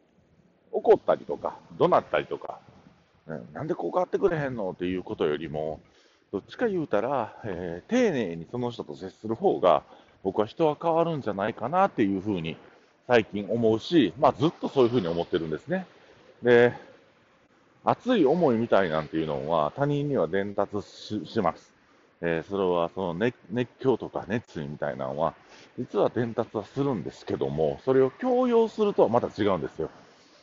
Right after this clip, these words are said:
うん。で、これね、ちょっとわかりやすい例で言いますと、僕、あの、天王寺に住んでまして、えー、同じコンビニに行くんですね、毎日毎日。まあ、家帰りしないちょっと、えー、し-、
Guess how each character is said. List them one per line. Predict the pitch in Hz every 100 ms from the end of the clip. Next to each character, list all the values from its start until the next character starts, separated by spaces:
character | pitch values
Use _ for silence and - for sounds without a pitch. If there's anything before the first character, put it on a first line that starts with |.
| _
う | 82
ん。 | 69 69 95
で、 | 113 139 135 - _ _ _ _ -
こ | 131
れ |
ね、 | 139 175 - _ _ _ _ _ _ _
ち |
ょ | -
っ |
と | 135
わ | 120
か | 113
り | 117
や | 113
す | -
い | 76
例 | 76
で | 69
言 | 82
い |
ま | 76 73
す | -
と、 | 82
僕、 | 67 82 - 95 95 - _ _ _ _ _ -
あ | 110 92 85
の、 | 76
天 | 73 98
王 | 117
寺 | 87 73
に |
住 | -
ん | 69
で |
ま | 73 69
し | -
て、 | - 69 65 - -
え | 87 73
ー、 | 78
同 | 95
じ | 123
コ | - 87
ン | 76
ビ | 73
ニ | 76
に | 73
行 | -
く | 78
ん |
で | 64
す | -
ね、 | 131
毎 | 117 69 73
日 | 73
毎 | 78 65 64
日。 | 71 - - - - - -
ま | 82
あ、 | 78
家 | 107
帰 | 92 98 92
り | 92 92 90
し | -
な | 98
い | 87
ち |
ょ | 107
っ |
と、 | 90 78 - - - - - - - _
え | 87 82
ー、 | 82
し-、 | -